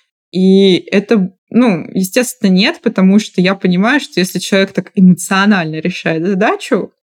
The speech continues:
провал обеспечен. Была ошибка найма у меня тоже, когда наняла сотрудника, тоже вроде с опытом.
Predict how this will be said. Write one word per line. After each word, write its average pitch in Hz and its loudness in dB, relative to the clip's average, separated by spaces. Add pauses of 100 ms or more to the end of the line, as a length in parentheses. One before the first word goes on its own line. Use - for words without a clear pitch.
провал 226 0
обеспечен. 196 -2 (100)
Была 226 2
ошибка - -4
найма 175 0
у 185 -2
меня 214 2
тоже, 196 0
когда 175 0
наняла 185 0
сотрудника, 247 0 (140)
тоже 165 -16
вроде 180 0
с - -8
опытом. 190 0